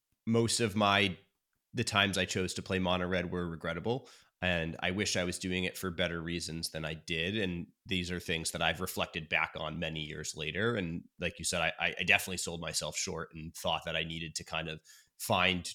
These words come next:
almost training wheels, if you will, at that level. And I wish I stayed true to who I was and played in the strategies and the archetypes that helped me get to that point.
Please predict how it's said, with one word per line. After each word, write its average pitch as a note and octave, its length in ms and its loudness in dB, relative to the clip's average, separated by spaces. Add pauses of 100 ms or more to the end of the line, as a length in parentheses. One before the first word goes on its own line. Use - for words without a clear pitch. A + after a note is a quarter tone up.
(140)
almost G2+ 320 2
training B2 340 6
wheels, D#2+ 240 -2
if - 160 -10
you E2 100 -6
will, D#2 400 -2
at D#2+ 140 0
that D#2 200 2
level. E2 320 0
And G#2 100 2
I F2 80 2
wish G2+ 260 0
I E2+ 280 0
stayed F#2 340 -2
true G2 240 -2
to E2+ 100 0
who F#2 200 -2
I D#2+ 120 2
was E2 520 -2
and D#2+ 180 -8
played E2+ 420 0
in D#2+ 200 -8 (340)
the F2 140 0
strategies F2 1080 0
and E2 120 -8
the E2 240 -8
archetypes E2 540 -6
that - 100 -8
helped - 180 -10
me D#2+ 120 -4
get - 300 -4
to B2+ 120 0
that B2 260 6
point. D3+ 280 4